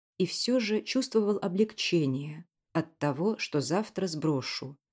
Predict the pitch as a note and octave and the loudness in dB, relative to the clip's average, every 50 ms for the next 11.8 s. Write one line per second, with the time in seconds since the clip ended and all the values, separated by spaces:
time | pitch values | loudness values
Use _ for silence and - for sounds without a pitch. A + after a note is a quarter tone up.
0 | _ _ - - D#3+ D#3 C3 C#3 E3 F3 F3 E3+ E3 E3+ E3+ - - - - B2+ | _ _ -4 0 0 2 2 4 2 4 4 4 4 2 0 0 -4 -4 -2 -2
1 | B2+ B2+ C3 D3 D#3+ D#3+ - _ _ _ _ _ _ _ _ _ _ _ _ _ | -2 -2 -4 -6 -8 -12 -14 _ _ _ _ _ _ _ _ _ _ _ _ _
2 | _ _ _ _ _ _ _ _ - - D#3 D3 F#3+ G3+ C4 C#4 A3+ B3+ B3 - | _ _ _ _ _ _ _ _ -8 -4 0 2 4 4 6 4 4 2 0 2
3 | - F3+ F3+ F3 D3+ D3+ D#3 D#3 - - E3+ D#3+ D#3+ D#3+ - D3+ D3 D3 C#3+ - | 2 2 2 2 2 0 -2 -2 0 0 0 0 0 0 -2 -2 -2 -2 -2 -2
4 | D3 D3 - - D3+ C#3+ - - D3+ C3+ - C#3+ C#3+ - - - - D3 C#3 C#3 | -2 -2 -2 -2 -2 -2 -2 -2 0 0 0 2 2 2 2 2 2 0 -2 -2
5 | B2 C#3 C#3 C#3 D3+ D#3+ - _ _ _ _ _ _ _ _ _ - F3+ G3 - | -2 -4 -4 -4 -6 -10 -14 _ _ _ _ _ _ _ _ _ 0 0 0 2
6 | - G#3 G#3 G#3 - - G3+ G3 - - - A3+ B3 A#3 D#3+ C#3 C#3 C3+ C3 - | 2 2 2 2 2 0 0 0 0 0 2 2 2 2 0 0 -2 -2 -2 -2
7 | - F3+ F#3 G3+ G#3+ G3 A#3+ A3+ A3 F#3+ G3 F3 C#3 A#2 C3+ C#3 - - - - | 0 0 2 2 4 6 6 6 6 6 4 4 2 2 0 -2 -2 -4 -4 -4
8 | - E3 D#3 D3 C#3 C#3+ D#3+ E3 F3+ F3 - - C#3+ C#3 C#3 D#3 D3+ D#3+ D3+ D3+ | -2 0 0 0 0 0 0 0 2 2 0 0 0 0 -2 0 0 0 0 0
9 | D#3 D#3 C3 B2+ C3 C3+ D#3+ D#3+ - _ _ _ _ _ _ _ _ _ _ _ | 0 -2 -2 -4 -6 -6 -8 -12 -16 _ _ _ _ _ _ _ _ _ _ _
10 | - F3 F#3 G3 G#3 F3 G3 F#3+ E3+ - - - D3+ D#3+ D#3+ D#3+ E3 E3 E3 E3 | -2 0 2 2 2 4 4 4 2 2 -2 -2 0 0 2 2 2 2 2 2
11 | E3 D3+ C#3+ - - D3 D3 F3+ A3+ B3 A3+ D3 B2+ C#3 C#3 | 0 0 0 -2 -4 0 2 2 4 4 2 2 0 -2 -4